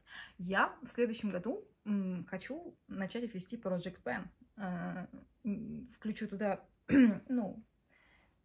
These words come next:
тональный крем, пудру, <laughs> бронзер, румяна, эм, то, чем пользуюсь постоянно, и думаю, включать ли туда свои бюджетные расходники, там, средства для бровей какие-то,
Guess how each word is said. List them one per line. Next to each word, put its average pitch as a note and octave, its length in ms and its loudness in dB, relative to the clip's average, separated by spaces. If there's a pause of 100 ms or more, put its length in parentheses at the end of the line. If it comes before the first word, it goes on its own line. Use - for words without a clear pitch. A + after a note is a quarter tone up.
(120)
тональный F3+ 460 -4
крем, E4 480 0 (300)
пудру, C#4+ 480 2
<laughs> B3 340 4 (300)
бронзер, B3+ 520 2 (220)
румяна, G#3 580 0 (880)
эм, - 760 -10 (380)
то, G3 160 2
чем F#3+ 200 -2
пользуюсь F3 340 -4
постоянно, F4 640 -4 (240)
и C4 500 -6 (1500)
думаю, A3 300 6
включать F#3+ 440 -6
ли B3 60 0
туда G#3+ 500 -4
свои G3 280 0
бюджетные F#3+ 460 -2
расходники, F3+ 580 -2
там, E3 260 -10
средства F3 560 -6
для E3 140 -2
бровей G3+ 500 -2
какие-то, G3 500 -10